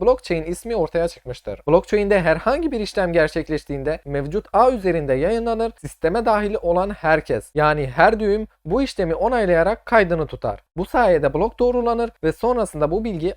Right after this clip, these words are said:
asla değiştirilemez veya silinemez. Burada düğümden kastımız aslında şu arkadaşlar.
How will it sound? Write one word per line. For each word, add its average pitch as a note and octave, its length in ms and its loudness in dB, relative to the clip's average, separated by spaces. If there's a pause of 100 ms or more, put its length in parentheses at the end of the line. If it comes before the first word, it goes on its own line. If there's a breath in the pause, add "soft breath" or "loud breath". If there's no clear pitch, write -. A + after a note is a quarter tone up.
(100)
asla G#3+ 480 0
değiştirilemez F#3 680 -2
veya G#3 180 0
silinemez. C3 720 -8
Burada D3+ 280 4
düğümden G3 340 2
kastımız A3+ 420 -2
aslında G#3+ 380 0
şu G#3+ 160 4
arkadaşlar. C3+ 600 2